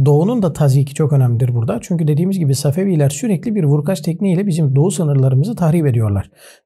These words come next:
Yani öyle bir zaman içerisinde kalmış ki Sultan Süleyman ama öylesi başarılı,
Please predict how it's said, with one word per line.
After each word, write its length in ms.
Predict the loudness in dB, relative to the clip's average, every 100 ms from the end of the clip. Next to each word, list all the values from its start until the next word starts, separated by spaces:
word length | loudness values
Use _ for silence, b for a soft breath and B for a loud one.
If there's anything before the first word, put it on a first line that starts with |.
| -4
Yani 180 | -2
öyle 320 | 0 0 0 0
bir 100 | 0
zaman 300 | 2 2 0
içerisinde 500 | 0 -2 0 0 2
kalmış 300 | 0 0 -2
ki 80 |
Sultan 300 | -2 0 0
Süleyman 400 | 0 0 0 -2 -2
ama 260 | -2 0
öylesi 400 | 0 0 0 0
başarılı, 520 | 0 2 2 2 -2